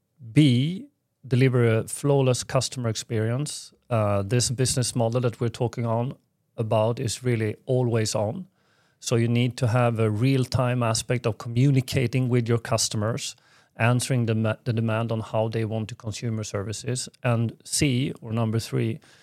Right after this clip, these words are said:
is really to optimize your operations of the services as well. Now, on top of that, I think, uh, another clear aspect that this research show is that many of the companies, uh,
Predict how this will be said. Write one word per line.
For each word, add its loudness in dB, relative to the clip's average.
is 4
really 4
to -2
optimize -2
your 0
operations 0
of -4
the -10
services -6
as -20
well. -8
Now, 6
on 4
top 2
of -2
that, 4
I 4
think, 0
uh, 4
another 4
clear 0
aspect -4
that 0
this 0
research -2
show 0
is 0
that 0
many 2
of 0
the 2
companies, -2
uh, 2